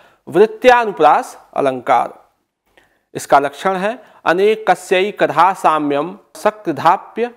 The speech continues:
नेकधा एकस्य सकृदप्येष वृत्त्यानुप्रास उच्यते।"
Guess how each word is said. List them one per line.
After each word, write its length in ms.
नेकधा 840
एकस्य 640
सकृदप्येष 880
वृत्त्यानुप्रास 1400
उच्यते।" 1000